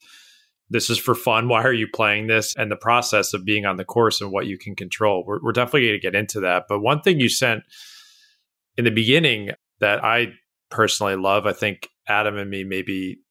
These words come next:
we don't disagree on this. I think people have different interpretations of what motivates them and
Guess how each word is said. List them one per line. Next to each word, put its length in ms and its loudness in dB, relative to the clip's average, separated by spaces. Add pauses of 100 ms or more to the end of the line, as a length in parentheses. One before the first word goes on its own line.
(420)
we 60 2
don't 180 4
disagree 600 2
on 160 0
this. 400 2 (180)
I 60 -10
think 320 -6 (240)
people 300 -2
have 400 -2
different 340 -2
interpretations 880 -2
of 140 -6
what 140 -2
motivates 520 -2
them 220 -2
and 160 -8